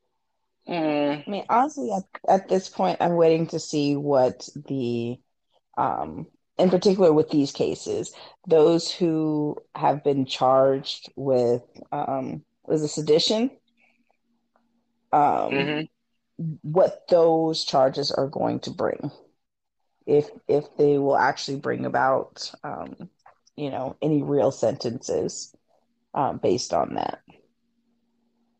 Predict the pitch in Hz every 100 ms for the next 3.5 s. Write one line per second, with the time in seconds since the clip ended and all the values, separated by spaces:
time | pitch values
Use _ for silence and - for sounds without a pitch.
0 | _ _ _ _ _ _ _ _ _ _
1 | _ _ _ _ _ _ _ _ - 90
2 | 113 156 160 151 _ - 143 - _ 120
3 | 135 156 - 127 131